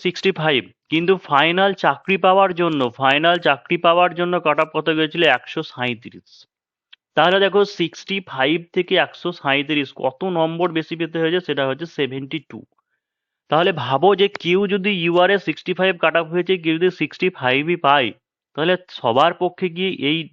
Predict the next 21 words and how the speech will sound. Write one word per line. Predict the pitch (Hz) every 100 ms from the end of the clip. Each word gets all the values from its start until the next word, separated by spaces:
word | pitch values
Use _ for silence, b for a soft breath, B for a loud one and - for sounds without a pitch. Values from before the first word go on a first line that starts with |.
| 120
ডেসক্রিপটিভ | 131 - 165 151 - 170 -
পার্টে | 123 131 143 101 - _ _ _ _
সেভেন্টি | - - 160 170 185 185 196
টু | 190 -
স্কোর | 160 156 151
করা | 165 170 160 -
সম্ভব? | 139 143 135 160 127 _ _ _ _ _ _ _
সম্ভব | - 160 170 175 160
নয়। | 131
তারপরে | 143 160 139
বেশিরভাগ | 143 185 180 190
ক্যান্ডিডেটই | 160 165 175 170 175
আছে | 165 175
যাদের | 147 151 185 139
ডেসক্রিপটিভে | 131 - 143 165 160 -
খুব | 160 156 123
দুর্বলতা | 127 127 143 151
রয়েছে, | 156 156 175 147
বিশেষ | 139 -
করে | 156 143
ইংলিশ | 131 139